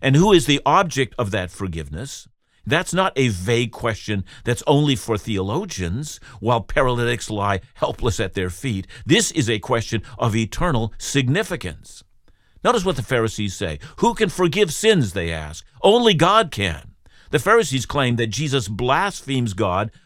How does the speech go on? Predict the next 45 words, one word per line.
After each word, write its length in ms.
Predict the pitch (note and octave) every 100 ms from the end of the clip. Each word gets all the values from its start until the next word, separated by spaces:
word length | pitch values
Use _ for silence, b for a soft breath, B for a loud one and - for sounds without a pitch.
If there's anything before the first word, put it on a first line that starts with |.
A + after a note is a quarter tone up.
| -
by 220 | C3+ B2
violating 680 | G2 C#3 A3 G3 G2+ G#2 A2
the 100 | A2+
majesty 760 | A#2+ F#3 A3 C#3+ G#2 - F#2+
of 140 | D#2 E2
God. 440 | G2+ D2 - - b b b b
Jesus 380 | G#2+ G#3 G3+ D#3+
claims 420 | - E3 F3 D3
he 80 | C#3
can 240 | A#2+ A#2+
do 180 | G2+ A3
something 420 | F#3+ E3 C#3+ D#3
that 140 | C3+ C#3+
only 260 | D3+ D3+
God 340 | C3 C3 C3 A#2
can 140 | C3+
do. 200 | C3 E3 B B
And 140 | C#3 A#2
on 100 | A2+
the 80 |
surface 520 | A#2 - B3 A3 G#3+ C3
of 120 | F2+
it, 160 | D#2+ - - _
I 140 | - -
think 220 | G3 F#3
they're 120 | E3
right. 500 | C#3 F3 F#3 F#3+ - - b b b
Forgiveness 640 | - F#3+ D#3 B3 A3 D#3+
for 160 | - D#3
crimes 460 | - F3 D#3 D3 C3+
against 500 | G#2+ D3 F#3+ F#3 -
God 420 | G3 G3+ A3+ G3 b b b
can 220 | - E3
only 260 | F#3+ F#3+ F#3
be 180 | D#3 D#3
forgiven 640 | D#3 D3 D3 D3 C3+ B2+
by 260 | E3+ A3 A3+
God. 440 | D3+ D#2+ - - _ b b
I 40 |
mean, 100 | G3+
think 180 | F#3 G3+
of 60 | C#3
it 100 | B2
this 220 | G3+ -
way. 300 | F2+ D#2